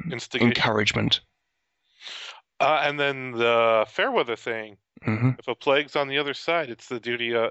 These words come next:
Speaker 1: isn't it the
Speaker 2: Oh, no,
Speaker 1: duty
Speaker 2: no,
Speaker 1: of
Speaker 2: no, no, no, I'm not saying that what you did, this isn't a, "You're wrong, Scaly, you're wrong." This is
Speaker 1: No,
Speaker 2: just a
Speaker 1: I was
Speaker 2: statement of what's happening.
Speaker 1: Well, I was just wondering if the,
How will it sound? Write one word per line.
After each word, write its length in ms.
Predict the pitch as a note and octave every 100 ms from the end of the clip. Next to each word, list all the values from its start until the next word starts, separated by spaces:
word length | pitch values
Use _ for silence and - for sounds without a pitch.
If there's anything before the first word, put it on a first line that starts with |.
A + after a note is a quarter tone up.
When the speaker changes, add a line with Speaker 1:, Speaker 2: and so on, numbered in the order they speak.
| -
Speaker 1:
isn't 240 | A#2+ -
it 80 | - -
the 60 |
Speaker 2:
Oh, 80 | F#3
no, 100 | G#3
Speaker 1:
duty 100 | G#3 F#3+
Speaker 2:
no, 40 |
Speaker 1:
of 60 | E3+
Speaker 2:
no, 100 | F3
no, 160 | F3+ F3
no, 20 | -
I'm 160 | D3+
not 160 | D#3 -
saying 480 | - D#3 D#3+ D3 B2+
that 140 | B2+
what 140 | C3+ A#2
you 120 | A#2+ -
did, 180 | C3+ - A2+
this 160 | B2 A#2+
isn't 200 | C#3 C#3
a, 280 | A#2 A#2+ B2+ - -
"You're 260 | - C3+ B2+
wrong, 320 | B2 B2 A#2
Scaly, 380 | - A#2+ A#2+ B2
you're 340 | B2 D#3 D3+
wrong." 760 | D3 D#3+ D#3+ D3+ C#3+ C3 A#2 A#2 - -
This 140 | B2 B2+
is 100 | D#3+
Speaker 1:
No, 60 |
Speaker 2:
just 120 | A#3
a 40 | F3
Speaker 1:
I 40 |
was 80 | G3+
Speaker 2:
statement 340 | - C3 B2+ -
of 160 | A#2 A#2
what's 200 | - -
happening. 420 | - - - - - _ - - - - -
Speaker 1:
Well, 100 | D#3+
I 40 | F3+
was 100 | F#3+
just 160 | D#3+
wondering 260 | E3 D3+ C#3
if 180 | C3 -
the, 120 | D3